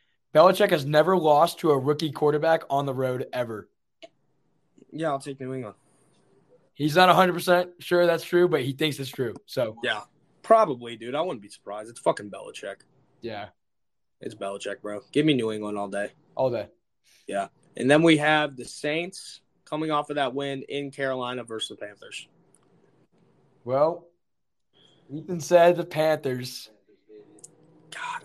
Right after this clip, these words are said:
Speaker 2: I'm torn, man. I'm so
Speaker 1: I, I kinda like it, honestly. I'll go Panthers with Ethan. I kinda like it.
Speaker 2: Dude, I am so torn about this game.
Speaker 1: Wait, is it in, is it in Carolina?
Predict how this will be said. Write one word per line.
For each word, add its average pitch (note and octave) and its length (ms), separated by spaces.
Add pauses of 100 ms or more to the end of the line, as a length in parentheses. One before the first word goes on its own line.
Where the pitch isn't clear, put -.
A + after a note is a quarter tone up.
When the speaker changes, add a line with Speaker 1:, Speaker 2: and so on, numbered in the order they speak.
Speaker 2:
I'm A#2+ 120
torn, G2+ 420
man. G2 380 (100)
I'm B2+ 140
so F3 400
Speaker 1:
I, D#3+ 60
I E3 40
kinda G3+ 280
like E3+ 260
it, C3 160 (120)
honestly. C#3+ 480
I'll D#3+ 180
go D#3 140
Panthers C3 440
with B2 120
Ethan. A#2 300 (240)
I - 920
kinda F3+ 200
like D3 260
it. A#2+ 140 (480)
Speaker 2:
Dude, A2+ 220
I G#2 200
am C#3 140
so A#2+ 440
torn A2+ 420
about G#2 260
this G2+ 180
game. G2+ 440 (1160)
Speaker 1:
Wait, E3+ 200
is E3+ 100
it F3+ 80
in, G3 220
is F3 120
it F3 80
in G3+ 120
Carolina? G3+ 520